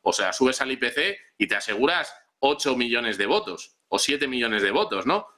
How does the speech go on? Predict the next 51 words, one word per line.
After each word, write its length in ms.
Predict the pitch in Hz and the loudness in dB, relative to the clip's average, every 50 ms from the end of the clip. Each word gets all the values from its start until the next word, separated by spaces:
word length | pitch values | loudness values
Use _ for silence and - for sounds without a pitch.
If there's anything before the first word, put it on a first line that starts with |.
| _ | _
De 140 | - 104 98 | 0 0 0
gente 260 | - 127 127 127 139 | 0 0 -2 -2 -2
que 80 | 127 131 | -2 -2
le 100 | 123 113 | -2 -2
suben 260 | - 135 131 135 135 | 0 0 0 2 0
el, 380 | 131 131 127 127 127 123 123 - _ _ _ _ | 0 0 0 0 0 -2 -2 -6 _ _ _ _
la 180 | - 113 113 - | 0 0 0 0
pensión 400 | 127 120 117 - 151 156 143 110 | -2 -6 -4 -4 -4 -4 -2 -2
veinte 300 | 117 120 127 123 131 139 | -2 -2 -2 -2 0 0
euros, 320 | 147 156 165 180 180 180 | 0 0 0 0 -2 0
treinta 300 | - 135 139 143 135 139 | -2 -2 0 0 0 0
euros 260 | 143 175 196 175 143 | 0 -2 -2 -2 0
y 40 | 127 | 0
dice, 160 | 104 - 107 | 0 2 2
"Bueno, 220 | 104 127 135 131 127 | 2 2 0 0 0
pues 140 | 120 104 107 | 0 2 2
yo 80 | 117 | 4
voto 200 | 127 131 131 135 | 2 2 0 0
al 100 | 139 135 | -2 -2
partido 420 | 135 135 127 131 143 143 160 - - | -2 -4 -2 -2 0 0 0 0 -2
que 80 | - | -4
a 60 | 101 | -4
mí 120 | 110 123 135 | -2 -2 -2
me 120 | 139 131 | -2 -4
sube 200 | - - 135 123 | -2 -2 0 2
la 120 | 113 104 - | 0 0 0
pensión". 420 | 98 90 90 - 147 135 - - _ _ _ _ _ _ | -4 -4 0 0 0 0 0 -4 _ _ _ _ _ _
Pues 140 | - 104 - | -2 -2 0
con 140 | - 113 127 | 0 0 -2
esto 180 | 147 143 175 - | -2 -4 -4 -4
pasa 220 | 185 170 - 139 | -4 -4 -4 -4
lo 120 | 107 104 | -4 -2
mismo, 300 | 123 180 185 143 107 98 | 0 0 0 0 0 -2
lo 120 | 95 95 92 | -2 0 0
que 60 | 98 | -2
estás 200 | - - 127 135 | -2 -2 -2 -2
haciendo 300 | 143 135 143 147 156 156 | -2 0 0 0 0 -2
un 200 | 147 147 139 123 | -2 -4 -2 0
poco 440 | - 151 156 175 180 196 196 - - _ _ _ _ - - | 0 2 2 2 0 0 -2 -6 -14 _ _ _ _ -4 0
es 360 | 117 131 147 - - - _ | 0 0 0 -4 -10 -8 _
captar 600 | - 120 110 - - - 139 143 165 180 190 190 - | -4 -2 -2 -4 -4 -2 -2 -2 -2 -2 -4 -2 0
a 80 | 107 | 0
un 160 | 110 117 123 - | 0 0 2 4
público 580 | - 147 160 175 175 170 175 180 202 220 214 | 4 4 6 6 4 2 2 0 0 0 0
que 120 | - 107 95 | 0 0 0
tiene 180 | 117 117 120 | 0 0 0
unos 180 | 131 135 131 147 | 0 -2 -2 -2
intereses 440 | 139 131 135 131 143 143 180 175 - | -2 -2 -2 -2 -2 -4 -4 -4 -4
que 80 | - | -6
están 240 | - - 139 127 135 | -4 -2 -2 -2 -2
alineados, 640 | 135 135 135 131 135 143 160 165 175 196 196 - | -2 -2 -2 -2 0 0 0 -2 -4 -6 -8 -12